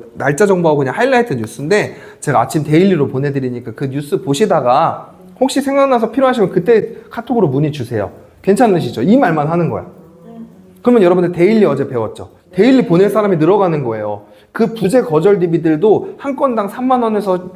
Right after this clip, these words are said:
비싸면 칠만 원까지 내가 내 돈 주고 산 디비잖아. 그런 거절들이 쌓이고 쌓이고 쌓이고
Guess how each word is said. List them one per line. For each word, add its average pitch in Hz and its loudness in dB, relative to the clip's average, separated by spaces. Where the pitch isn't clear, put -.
비싸면 180 -2
칠만 277 0
원까지 175 2
내가 120 0
내 143 4
돈 220 6
주고 175 2
산 160 -4
디비잖아. 120 -6
그런 262 2
거절들이 202 0
쌓이고 262 -4
쌓이고 233 -2
쌓이고 220 0